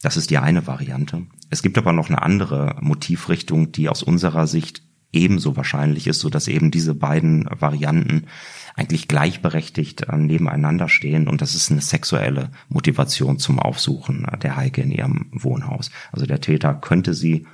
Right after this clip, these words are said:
aus sexuellen Gründen, gegebenenfalls pädophilen Gründen, äh, in dem Wohnhaus, ähm, aufgesucht haben.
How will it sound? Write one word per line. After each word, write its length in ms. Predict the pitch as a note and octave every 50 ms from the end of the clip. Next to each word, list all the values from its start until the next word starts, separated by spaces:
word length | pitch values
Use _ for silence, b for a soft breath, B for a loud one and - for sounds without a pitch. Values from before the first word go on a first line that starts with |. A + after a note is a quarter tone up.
| B B B
aus 220 | - E2 E2 D#2+ -
sexuellen 560 | - - - - - - A1 C#2+ E2 F2 E2
Gründen, 320 | D2 D2 D#2+ E2+ - D#2+
gegebenenfalls 680 | D#2+ - - - D#2+ D#2 E3 D#3 - - - - - -
pädophilen 760 | - E3+ D#3 D#3 D3+ - - - - F2+ F2+ G2 G2 G2 F#2
Gründen, 600 | E2+ - - F#2 F2+ F#2 F2 - F#2 F2+ E2+ B B B B B B B B B
äh, 180 | - D#2 D#2 -
in 100 | D#2+ E2
dem 160 | E2+ D2+ D2+
Wohnhaus, 680 | E2 E2+ E2 D#2+ F2 D#2+ D2+ D2+ D#2 - - - - -
ähm, 260 | - C2 D2 D2+ -
aufgesucht 800 | - - - F2+ F#2+ - - G2+ F2+ F2 F#2+ F2+ F#2 - - -
haben. 300 | F#2+ F2+ F2 E2+ F2+